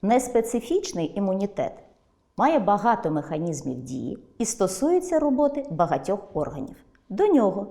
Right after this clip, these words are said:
належать так звані фактори природної опірності. Наприклад, шкіра і слизові оболонки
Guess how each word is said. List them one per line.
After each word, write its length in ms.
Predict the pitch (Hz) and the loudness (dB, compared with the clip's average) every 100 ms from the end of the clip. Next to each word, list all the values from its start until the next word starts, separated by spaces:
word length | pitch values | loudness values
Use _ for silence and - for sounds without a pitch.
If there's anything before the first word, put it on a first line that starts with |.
| - | -8
належать 560 | 196 196 233 359 330 - | 0 4 6 4 0 2
так 200 | 196 180 | 0 0
звані 400 | 165 143 151 196 - | -2 -2 -2 -2 -8
фактори 580 | - - 165 - 254 285 | -4 4 4 4 0 -2
природної 720 | - 208 185 156 147 165 185 - | 0 2 2 2 -2 -2 -2 -2
опірності. 760 | 240 - 269 - 131 - - - _ _ - _ | -4 0 0 0 -4 -6 -18 -20 _ _ -20 _
Наприклад, 600 | 254 370 - 165 - - - - | 2 2 2 0 -2 -8 -8 -16
шкіра 440 | - - 254 403 415 403 | -14 -6 2 4 4 0
і 60 | |
слизові 500 | 254 226 208 190 214 | -2 2 2 2 0
оболонки 800 | - 320 254 285 196 151 151 - | 0 0 4 4 4 2 -2 -6